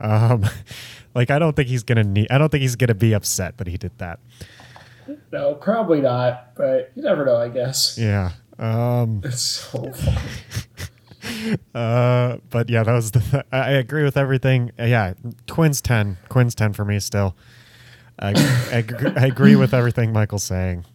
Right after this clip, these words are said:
Speaker 1: Um, yeah, it's good that, I mean, h-, the biggest issue for him,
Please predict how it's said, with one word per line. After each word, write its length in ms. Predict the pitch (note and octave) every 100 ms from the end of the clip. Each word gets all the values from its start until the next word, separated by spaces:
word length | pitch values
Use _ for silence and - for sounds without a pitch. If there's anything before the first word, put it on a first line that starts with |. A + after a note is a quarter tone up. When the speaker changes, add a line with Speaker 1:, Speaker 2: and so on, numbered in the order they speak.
| - -
Speaker 1:
Um, 500 | G#2+ G#2+ G#2 G2 F#2+ - - _ _ _ - _ _ _ - - -
yeah, 240 | B2+ C3+
it's 120 | B2
good 220 | - E3+
that, 260 | D#3 C#3+ C#3 _
I 100 | C3+
mean, 320 | C#3 D3 C#3 -
h-, 140 | B2 -
the 140 | A#2+ C3+
biggest 460 | A2+ E3 D#3+ -
issue 280 | C#3+ B2 C3
for 160 | - A2+
him, 480 | - A#2 C3 C3